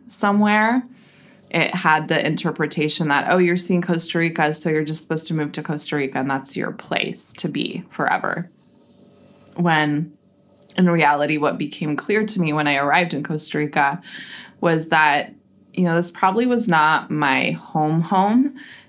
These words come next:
that this was the place that I was meant to do this really deep work, and that I was actually on a journey to finding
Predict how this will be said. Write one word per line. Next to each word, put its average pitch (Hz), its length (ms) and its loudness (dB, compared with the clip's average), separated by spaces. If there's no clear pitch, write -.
that 156 260 0
this 160 320 -2
was 156 460 2
the 156 80 -2
place 156 440 -2
that - 180 0
I - 80 0
was 147 200 -2
meant 139 440 0
to - 120 -4
do 143 500 0
this 139 340 -6
really 143 200 -2
deep 139 320 -4
work, 175 420 -2
and 156 800 2
that 147 640 2
I 151 140 2
was 151 260 2
actually 160 520 0
on 151 180 0
a 147 60 2
journey 143 600 -2
to 151 300 -6
finding 147 880 -2